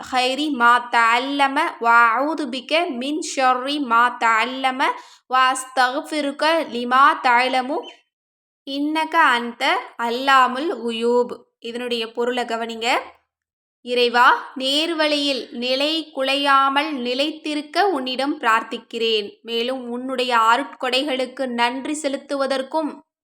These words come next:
சிறந்த முறையில் அடிபணிந்து விடுவதற்குமான பாக்கியத்தை உன்னிடம் வேண்டுகிறேன். உன்னிடம் தூய உள்ளத்தையும் உண்மையையே உரைக்கும் நாவையும் கேட்கிறேன்.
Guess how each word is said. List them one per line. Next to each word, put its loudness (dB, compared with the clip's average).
சிறந்த -2
முறையில் -2
அடிபணிந்து -2
விடுவதற்குமான -2
பாக்கியத்தை 0
உன்னிடம் -6
வேண்டுகிறேன். -2
உன்னிடம் -2
தூய 0
உள்ளத்தையும் -4
உண்மையையே -2
உரைக்கும் -4
நாவையும் 4
கேட்கிறேன். -2